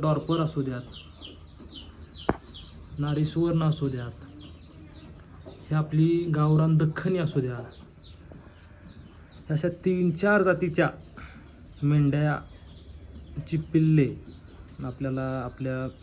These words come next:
बिरोबा शिप फार्मवरती उपलब्ध असतील. आता सध्याला नाहीत, पण भविष्यामध्ये आपल्या बिरोबा शिप फार्मवरती उपलब्ध असतील. माडग्याळमध्ये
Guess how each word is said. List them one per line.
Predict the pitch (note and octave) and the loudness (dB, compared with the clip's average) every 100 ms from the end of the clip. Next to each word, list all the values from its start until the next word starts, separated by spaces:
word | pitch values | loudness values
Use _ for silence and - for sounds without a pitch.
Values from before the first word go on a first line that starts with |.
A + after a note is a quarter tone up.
| C#3 | -6
बिरोबा | B2+ D3 D#3 | -2 2 0
शिप | D3+ B2+ | 0 -4
फार्मवरती | - A#2+ A#2+ B2 A#2+ - | -6 -6 -4 -4 -6 -4
उपलब्ध | B2 A#2+ B2+ B2+ B2+ | -4 -2 -4 -4 -4
असतील. | B2+ - E3+ - - - - - - - - - | -6 -4 -4 -4 -8 -20 -18 -18 -18 -18 -16 -12
आता | B2+ D3+ | -6 -4
सध्याला | D3 D3+ D#3+ E3 | 0 2 4 4
नाहीत, | F3+ F3+ E3 - - - - - - - - | 8 8 6 0 -14 -16 -18 -18 -20 -8 2
पण | D#3+ F3 | 4 4
भविष्यामध्ये | D#3+ C#3 D3 D3 - D3+ D3+ D3 D3+ D#3 - | 2 4 4 4 2 4 4 6 4 4 0
आपल्या | C3+ C#3 C3+ C3+ C#3 - C#3 | -8 -2 0 0 0 -4 -4
बिरोबा | C3 C#3+ D3 | 0 0 0
शिप | - C#3 | -2 -4
फार्मवरती | - B2 B2 A#2+ A#2 C3+ | -2 -4 -2 -4 -4 -4
उपलब्ध | C3 B2 C#3 D3+ C3+ D3+ - | -4 -4 -2 -2 0 -2 -2
असतील. | C3+ - C3 - - - - - - - - - - - - - - | -8 -6 -8 -8 -16 -20 -20 -20 -20 -20 -20 -18 -18 -18 -18 -18 -4
माडग्याळमध्ये | D3 C#3 C3+ C#3+ D3 D3 C#3+ D3+ D#3 | 0 2 2 2 4 2 4 6 6